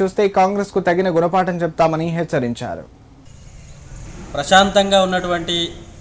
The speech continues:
Speaker 2: సిద్దిపేట పట్టణాన్ని మొత్తం అల్లకల్లోలం సృష్టించి, కార్యకర్తలను రెచ్చగొట్టి, ఏదో ఒక రకంగా రాజకీయంగా ప్రజల్లో పబ్బం గడుపుకోవాలనేటువంటి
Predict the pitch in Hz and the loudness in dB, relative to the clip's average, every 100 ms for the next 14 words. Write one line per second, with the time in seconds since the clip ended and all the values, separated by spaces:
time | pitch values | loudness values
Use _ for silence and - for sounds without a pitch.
0 | - - - - 151 165 170 170 170 156 | -20 -20 -18 -12 -6 -4 -2 2 4 4
1 | 147 - - 139 160 160 160 147 143 - | 2 -6 -6 -2 0 0 0 -4 -8 -12
2 | 135 139 180 175 - 139 156 160 156 160 | -12 -4 -2 -2 -4 -4 0 0 0 0
3 | 170 165 156 151 160 156 156 147 139 - | 0 -4 -6 -8 -6 -6 -4 -6 -8 -18
4 | - - - - - - - - 139 160 | -18 -16 -16 -18 -20 -20 -18 -4 0 2
5 | 165 156 170 160 156 139 147 156 151 151 | 0 -4 -4 -4 -4 -4 -4 -4 -4 -4
6 | 139 135 - - - - 143 147 196 208 | -8 -10 -16 -20 -18 -12 -4 0 4 4
7 | 185 175 165 170 170 165 143 151 160 170 | 4 0 -2 -2 2 2 2 0 -2 -4
8 | 165 160 156 139 - - - - - - | -2 2 2 0 -8 -16 -16 -20 -20 -20
9 | - - - - 139 143 165 170 151 147 | -20 -20 -20 -8 -6 -2 -2 -2 -2 0
10 | 156 156 147 - 156 147 147 139 147 | 0 -2 -4 -2 0 2 -2 -6 -8